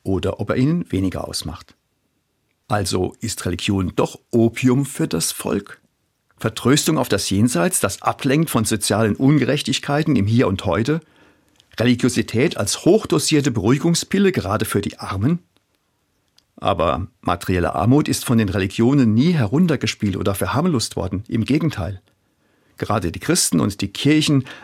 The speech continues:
allen voran der Papst, tun sehr viel gegen Armut jeglicher Art. Vielleicht spiegelt das Ergebnis der Forschung gerade die Kraft der Religiosität wider.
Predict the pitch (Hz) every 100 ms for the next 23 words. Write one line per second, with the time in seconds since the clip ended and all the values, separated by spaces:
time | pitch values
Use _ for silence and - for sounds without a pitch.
0 | - 101 107 104 95 95 98 - 101 127
1 | - - - - 110 98 - 104 - 202
2 | 180 117 95 92 95 - 107 107 107 92
3 | - 110 113 98 - - 85 - - _
4 | _ _ _ _ _ _ _ _ - 92
5 | 98 117 - - - 131 139 127 - 92
6 | 95 117 120 143 - 135 - 135 123 135
7 | 110 107 104 101 98 - - 101 - -
8 | 98 107 117 113 113 - 117 170 196 -
9 | 92 80